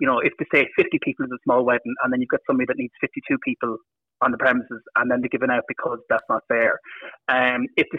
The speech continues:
say a small wedding is fifty, do we go back to before the lockdown came in, where that fifty people has to include all the members of staff, the people that are playing in the band and stuff like that? So, there's, like, once we get a little bit of clarification, we're going to need more. So if he says, comes out and says,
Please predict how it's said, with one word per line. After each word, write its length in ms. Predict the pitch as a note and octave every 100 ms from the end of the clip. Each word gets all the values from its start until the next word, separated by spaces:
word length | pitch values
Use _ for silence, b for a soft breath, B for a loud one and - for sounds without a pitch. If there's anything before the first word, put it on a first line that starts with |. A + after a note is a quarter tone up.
| -
say 100 | D3
a 80 | -
small 180 | C#3 C3+
wedding 220 | C3 C3
is 80 | B2
fifty, 360 | - G3 - A#2
do 80 | C3+
we 100 | B2+
go 100 | C#3 C3+
back 180 | C3+ -
to 60 | C3
before 640 | B2 - C3 C3 B2 B2 A#2+ -
the 240 | A#2+ A#2 A#2+
lockdown 360 | A#2+ - A#2+ A#2+ -
came 140 | C3+
in, 180 | C3+ B2+ B B B -
where 100 | B2+
that 140 | B2 -
fifty 180 | C3 -
people 240 | C3 C#3+ A#2+
has 120 | B2 -
to 60 | B2+
include 360 | - C3 B2
all 140 | A#2+ A#2
the 80 |
members 300 | B2 A#2+ A#2+ A2+
of 80 | -
staff, 320 | C3 A#2+ A#2 -
the 60 | -
people 220 | B2+ -
that 80 | A#2
are 80 | G2 -
playing 180 | A#2+
in 80 | A#2
the 80 | A2+
band 340 | - - C3+ B2+
and 120 | -
stuff 140 | - -
like 100 | -
that? 140 | - - -
So, 80 | - B B -
there's, 140 | D3 D3+
like, 160 | D3 C#3+
once 200 | D#3 F#3 -
we 80 |
get 120 | F3+ D#3
a 40 |
little 280 | D3 D#3 F3
bit 100 | D#3
of 60 | -
clarification, 840 | - B2 - - C3+ A#2 - A2+
we're 120 | A#2+
going 160 | C#3 A3
to 180 | - B2+
need 120 | A#2
more. 320 | B2+ B3 - - B B -
So 220 | C#3+ C#3 C#3+
if 120 | F3+ F#3+
he 100 | F#3
says, 160 | F3 D#3 B2+ _ _ -
comes 140 | D3 C#3
out 100 | C3
and 100 | C3
says, 120 | C3+